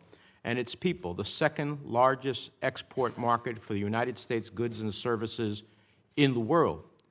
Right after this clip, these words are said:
not in the hemisphere, in the world, the second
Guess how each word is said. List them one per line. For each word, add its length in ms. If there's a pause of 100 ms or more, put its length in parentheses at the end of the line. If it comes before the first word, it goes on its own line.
(380)
not 160
in 60
the 80
hemisphere, 480 (500)
in 160
the 60
world, 400 (260)
the 60
second 500